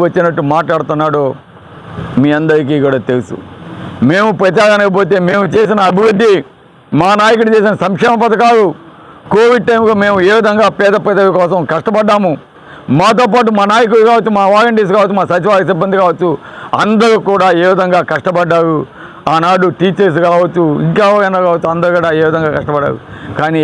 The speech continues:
ఎక్కడైనా సరే కావ్య కృష్ణారెడ్డి అనే వ్యక్తి కోవిడ్ టైంలో కావచ్చు, తెలుగుదేశం నాయకులు కావచ్చు, ఎవరైనా ఎక్కడైనా పార్టిసిపేట్ చేశారా అని ఈరోజు నేను అడుగుతా ఉన్నాను. నేను గర్వంగా చెప్తున్నాను, మా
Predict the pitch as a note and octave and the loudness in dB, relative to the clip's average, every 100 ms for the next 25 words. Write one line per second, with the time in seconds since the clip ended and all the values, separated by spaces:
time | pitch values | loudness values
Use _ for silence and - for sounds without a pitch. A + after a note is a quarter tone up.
0 | D3+ F3 E3+ F3 E3+ B2 E3 G#3 G#3 - | -2 -2 0 0 0 0 0 2 2 0
1 | - - - - - - E3+ G3 G#3 G3+ | -6 -20 -20 -20 -10 -2 2 2 4 2
2 | F#3 F3+ D3+ F#3+ F#3+ F#3+ F#3+ F#3 F3 E3+ | 2 -2 -4 -2 0 0 0 0 0 0
3 | F#3 - G#3+ D3+ - - - - - E3+ | -2 0 0 -2 -8 -20 -20 -20 -6 0
4 | G#3 G3+ G3 F#3 F#3+ F#3 F3+ D3 F#3+ A3 | 2 2 2 2 2 2 0 2 2 2
5 | G3+ A3+ F#3 C3 _ - _ F3 F#3+ G3+ | 0 0 0 -4 _ -20 _ 0 2 2
6 | G3+ G#3 G3 F#3+ F3+ G3 E3+ G3 F#3+ A#3+ | 2 2 0 0 0 0 2 2 4 2
7 | A3 A#3 G#3 - - - - C3 E3 F#3 | 2 2 0 -2 -10 -20 -6 0 2 2
8 | G3 G3+ G#3 F3+ D3 E3+ F3 F3+ - E3+ | 2 2 0 0 -2 -2 -2 -2 -2 -2
9 | - D#3+ - F3+ C3 F3 E3 E3 E3 E3+ | -2 -8 -4 -4 -2 -4 -2 0 0 0
10 | D#3 D#3 D3+ D#3 D#3 D3+ D#3 C#3+ C3+ C#3 | 0 0 0 0 0 0 0 -2 -4 -4
11 | C3 B2 A#2 - - - - C3+ F#3 A3 | -4 -6 -8 -10 -12 -10 -4 0 0 0
12 | F3 F3 G3 A3 A3 G#3 - - F3 E3 | 0 2 2 2 2 0 0 -2 -2 -2
13 | - - - - - - - - C#3+ | -4 -10 -16 -20 -20 -20 -16 -4 -2